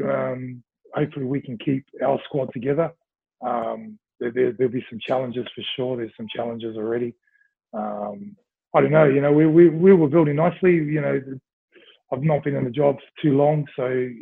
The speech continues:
uh, players are still learning, um, you know, my processes and pro-, you know, protocols, and, um, I'm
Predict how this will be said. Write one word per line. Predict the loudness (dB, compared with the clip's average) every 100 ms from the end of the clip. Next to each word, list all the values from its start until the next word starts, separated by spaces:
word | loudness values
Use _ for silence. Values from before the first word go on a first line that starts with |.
| -10
uh, | -8 -6 -8 -12 _ _ _ -2
players | 0 0
are | -4
still | -4 0
learning, | 0 -2 -4 -4 -8 -14 -14
um, | -10 -8 -8 -12 _ _ _ _ _ _ _ _ -12
you | -6
know, |
my | -2 -2
processes | 2 0 0 -4 -2
and | -4 -4 -8 -10
pro-, | -10
you | -8 -8
know, | -8
protocols, | -4 -4 -2 -2 -2 -2
and, | -6 -8 -8
um, | -8 -8 -12 -16 _ -4
I'm | -4